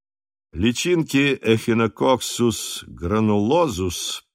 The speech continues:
приспосабливаются ко многим видам травоядных и всеядных промежуточных хозяев, свиней, овец и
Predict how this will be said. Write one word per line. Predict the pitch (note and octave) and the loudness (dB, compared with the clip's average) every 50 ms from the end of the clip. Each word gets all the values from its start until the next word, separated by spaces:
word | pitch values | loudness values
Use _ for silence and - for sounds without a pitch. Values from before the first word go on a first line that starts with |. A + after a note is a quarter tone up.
| _ _ _ _ _ _ _ _ _ | _ _ _ _ _ _ _ _ _
приспосабливаются | - E3 D#3 - - - C3 A#2+ - C3 B2 A#2+ A2+ A2+ A#2 A2+ A2 A2 A2 G#2 - - A2 G2+ | -4 -2 -2 -2 -2 -2 -2 -2 0 0 0 0 2 2 2 2 2 2 2 0 0 -2 -2 -2
ко | - - A#2 A#2+ | 0 0 2 2
многим | A#2+ A#2 A#2 A#2 A2+ G#2 G2 G#2 G#2+ A2 G#2+ | 2 4 4 4 2 4 2 2 2 4 4
видам | G2+ G#2 A2+ A2+ A2 A2 A2+ A2 G#2 F2+ | 4 4 2 2 4 4 2 2 2 -2
травоядных | - - G#2 G2+ G#2+ G#2+ G#2+ G#2+ A2 A2+ A#2 B2 B2+ A#2 B2 C3+ C#3 C3 B2 - - - _ _ _ _ _ _ _ _ _ _ | -4 -4 -2 0 0 2 2 2 4 4 4 4 2 2 2 2 2 0 0 -6 -14 -20 _ _ _ _ _ _ _ _ _ _
и | - - - F#2 | -8 -6 -6 -6
всеядных | D#2+ - - F#2 F2+ F2+ F#2 A2 B2+ C#3 C#3 B2+ B2 C3 C3 C3 B2 - - | -6 -6 -4 -2 -2 0 2 2 2 2 2 0 0 0 0 0 -2 -4 -6
промежуточных | - G2+ G#2+ G#2 G#2 G2 F#2+ G#2 G#2 - - F#2+ - - - F#2+ F#2 - | -2 0 2 2 2 2 0 -2 -2 -4 -4 -6 -6 -4 -4 -6 -6 -6
хозяев, | - - F#2+ F#2 E2+ D#2+ E2+ D#2+ D#2 D#2 D#2+ D#2 - | -6 -4 -4 -2 -2 -2 -2 -2 -2 -2 -4 -6 -8
свиней, | - - - - - A2 F#2+ G2+ G2+ A2+ G2 E2+ E2+ E2+ E2+ | -10 -8 -6 -4 -4 -2 -2 -2 -2 -2 -2 -2 -2 -2 -2
овец | E2+ F2 F2+ G2 A2 A#2+ A#2 A2 G#2 - - - - - - - - - - _ _ | -2 0 0 0 2 2 2 2 0 -2 -8 -12 -14 -20 -20 -20 -20 -20 -20 _ _
и | - - G#2 G#2 G2 E2+ C#2 | -4 -2 0 0 0 -2 -6